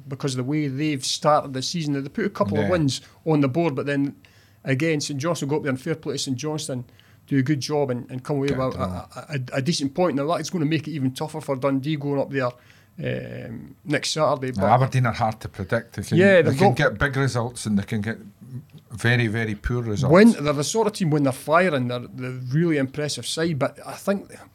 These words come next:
Speaker 1: I, you know, I go back to when Jim Goodwin was in charge. Some of those players are still there.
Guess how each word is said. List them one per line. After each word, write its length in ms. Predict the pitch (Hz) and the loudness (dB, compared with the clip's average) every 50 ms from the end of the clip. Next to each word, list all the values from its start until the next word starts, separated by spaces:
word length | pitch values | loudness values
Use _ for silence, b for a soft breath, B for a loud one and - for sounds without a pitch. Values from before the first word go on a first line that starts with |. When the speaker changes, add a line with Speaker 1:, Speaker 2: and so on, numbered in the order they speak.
| - _ - | -16 _ -4
Speaker 1:
I, 140 | 151 143 127 - - - - _ _ _ _ | -4 -4 -4 -8 -16 -20 -20 _ _ _ _
you 120 | - 165 180 | -4 0 0
know, 260 | 196 185 165 - - b b b b b b b b b b b b b b b _ | 2 2 0 0 -4 b b b b b b b b b b b b b b b _
I 100 | - 165 | 0 4
go 120 | 139 254 262 | 8 8 8
back 220 | 247 269 254 - - | 8 8 4 4 2
to 140 | - 170 151 143 - - | 2 2 2 0 -4 -2
when 200 | 143 147 143 127 | 2 2 2 2
Jim 180 | 151 143 139 | 2 0 2
Goodwin 280 | 123 160 175 185 208 185 | 2 2 4 6 4 4
was 140 | 160 143 135 | 4 2 2
in 80 | 131 | 0
charge. 280 | 127 - 151 143 127 120 135 - - | 0 2 0 0 2 0 -2 -4 -6
Some 280 | - - - 220 254 320 | -8 -4 0 2 2 4
of 80 | 294 | 4
those 180 | 233 196 156 - | 2 2 0 0
players 420 | - - 180 175 160 139 127 - - | -4 -6 -6 -4 -2 -2 -4 -4 -8
are 60 | - 127 | -8 -8
still 320 | - - - - 139 131 | -6 -6 -4 -4 -4 -4
there. 360 | 123 127 139 180 220 254 - | -4 -2 -2 -2 -4 -4 -6